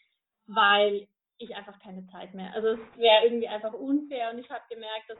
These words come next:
überfordert mich total, ähm, denen halt auch eben emotional halt gerecht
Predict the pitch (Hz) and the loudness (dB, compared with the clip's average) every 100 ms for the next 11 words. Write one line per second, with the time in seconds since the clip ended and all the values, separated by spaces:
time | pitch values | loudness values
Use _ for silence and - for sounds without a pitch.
0 | 214 226 226 220 226 226 214 240 _ 214 | _ -8 -2 0 0 -4 -10 -14 _ -20
1 | _ 208 208 214 220 220 _ 214 202 208 | _ 0 2 0 -4 -10 _ -16 -16 -16
2 | 202 233 240 240 240 233 214 226 208 202 | -18 -20 -4 0 0 -2 -6 -6 -6 -2
3 | 208 208 - _ _ 269 269 240 254 262 | -2 -4 -12 _ _ -10 -8 -2 0 0
4 | 254 226 190 190 214 196 - 180 190 | -2 -8 -8 -6 -6 -10 -14 -16 -16